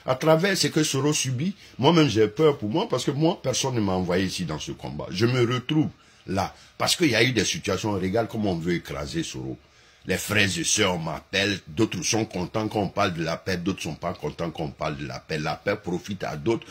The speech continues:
la paix ne profite pas à d'autres. Mais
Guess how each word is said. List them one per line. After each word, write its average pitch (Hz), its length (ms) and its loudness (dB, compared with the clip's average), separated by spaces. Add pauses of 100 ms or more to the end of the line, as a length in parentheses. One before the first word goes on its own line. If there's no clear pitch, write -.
(140)
la 80 120 -2
paix - 260 -2
ne 92 120 0
profite 73 440 -10
pas 78 180 -2
à 67 80 -2
d'autres. 65 260 -10 (300)
Mais 92 220 2